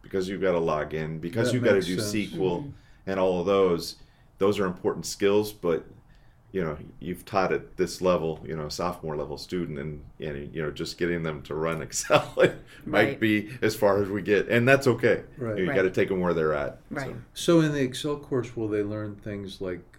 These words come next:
Speaker 2: I don't know, how to create pivot tables
Speaker 3: They will,
Speaker 2: and
Speaker 3: absolutely, yeah. You know, they'll have the slightest introduction to Excel of the hand-holding of difference between formula and function, just to make sure they're even confident working within a blank worksheet.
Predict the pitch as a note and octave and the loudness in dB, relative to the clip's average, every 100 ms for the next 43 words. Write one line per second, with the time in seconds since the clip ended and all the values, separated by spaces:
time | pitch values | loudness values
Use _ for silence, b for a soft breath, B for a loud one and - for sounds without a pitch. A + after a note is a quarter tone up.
0 | - - F#2+ F#2+ D#2+ G#2 G#2+ - A2 F#2+ | -20 -14 -12 -10 -10 -6 -6 -4 -4 -4
1 | - G#2+ G#2+ G#2+ A2 G2+ G2 G2+ F#3+ D3 | -6 -4 -4 -4 -4 -2 0 2 4 2
2 | - - D#3 - D3+ C#3 C3+ C3 - C#3 | 0 -4 -6 -4 -6 -4 -6 -8 -8 -8
3 | B2 G2+ B B B D3+ B2+ C#3 C3+ D#3+ | -8 -12 B B B -4 -2 -4 -2 -2
4 | D3+ C#3 - - D3 - F3 D#3 D3+ D3+ | -2 -4 -10 -8 -6 -2 0 2 0 -2
5 | D#3 C#3+ C3+ C#3 D3 C#3 C3 C3+ B2+ C3 | -2 -2 -2 -4 -4 -6 -4 -4 -2 -4
6 | B2+ C3 C#3 C3 B2+ C3+ C3 C3 - D#3+ | -6 -4 -4 -4 -4 -4 -6 -8 -4 -2
7 | D3 C3 - D3 C3+ D#3+ D3 C#3+ C#3 C#3 | -2 -4 -10 -8 -6 -4 -2 -4 -4 -2
8 | D3 C#3+ - D#3 - B B D3 - D3 | -2 -2 -4 -6 -8 B B -6 -4 -6
9 | C#3 - D3 D3 D3 C#3+ C#3+ - C3 C3+ | -6 -6 -6 -6 -6 -4 -4 -4 -6 -6
10 | C#3+ C#3+ - B B F#3+ F3 D#3 D#3 C#3 | -10 -12 -14 B B 0 2 2 0 0
11 | C#3+ C#3 C3 C3+ B2+ D3+ C#3 F#3+ F#3 | 0 0 -2 -6 -4 -6 -6 -8 -8